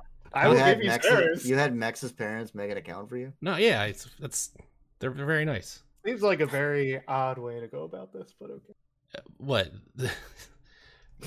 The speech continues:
Speaker 3: In all honesty, find somebody that has a Comcast account and just have them make you an email address. Like, all they have to, they don't, they don't have to give you any, like,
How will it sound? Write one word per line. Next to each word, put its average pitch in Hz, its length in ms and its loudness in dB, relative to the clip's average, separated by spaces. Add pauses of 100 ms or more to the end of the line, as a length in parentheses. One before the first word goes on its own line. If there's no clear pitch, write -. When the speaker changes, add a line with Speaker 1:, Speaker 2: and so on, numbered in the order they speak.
(100)
Speaker 3:
In 147 80 4
all 180 160 12
honesty, 160 320 10
find 156 280 6
somebody 156 240 8
that 131 80 6
has 123 160 2
a 117 40 -4
Comcast 123 500 0
account 107 220 -4
and 101 80 -6
just 104 100 -6
have 117 100 -2
them 107 100 -4
make 113 200 -2
you 110 60 -4
an 104 80 -4
email 101 260 -4
address. 85 500 -10
Like, 98 180 -4
all 117 140 2
they 135 60 4
have 131 140 0
to, 120 60 -10
they 127 120 0
don't, 156 160 0
they 135 60 2
don't 139 60 4
have 139 80 0
to 139 60 -2
give 135 140 0
you 123 100 2
any, 123 140 0
like, 113 220 -2